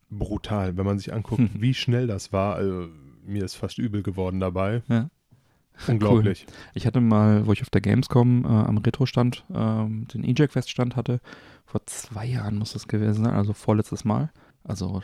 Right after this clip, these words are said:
Speaker 2: zwanzig sechzehn wahrscheinlich,
Speaker 1: Mhm.
Speaker 2: da war neben mir auch einer, der hat so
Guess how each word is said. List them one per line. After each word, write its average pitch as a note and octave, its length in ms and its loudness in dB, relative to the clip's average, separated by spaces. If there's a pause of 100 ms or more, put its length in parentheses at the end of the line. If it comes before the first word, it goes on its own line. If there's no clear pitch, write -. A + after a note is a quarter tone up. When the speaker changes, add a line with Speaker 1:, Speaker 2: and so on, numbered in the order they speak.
Speaker 2:
zwanzig - 1000 -10
sechzehn - 400 -4
wahrscheinlich, C#3 380 2
Speaker 1:
Mhm. A2+ 240 -4 (360)
Speaker 2:
da G2+ 140 2
war A2 160 6
neben B2+ 320 4
mir B2+ 340 6
auch A#2+ 200 -2
einer, A#2+ 320 6
der A2+ 180 2
hat A2+ 180 -4
so A2 380 4